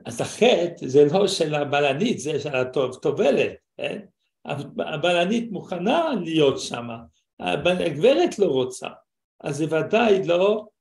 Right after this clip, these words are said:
אה, אשמת ה-, הבלנית. ולמעשה, ההפך הוא הנכון, שיש הכשלה של הטובלת.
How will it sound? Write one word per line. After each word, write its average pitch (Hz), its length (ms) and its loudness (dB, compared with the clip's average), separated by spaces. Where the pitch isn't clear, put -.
אה, - 440 -8
אשמת 196 520 -2
ה-, 170 360 0
הבלנית. 170 1000 2
ולמעשה, 160 880 2
ההפך 175 540 -2
הוא 139 140 -14
הנכון, 117 500 -14
שיש 151 800 2
הכשלה 202 880 0
של 170 320 -2
הטובלת. 147 760 0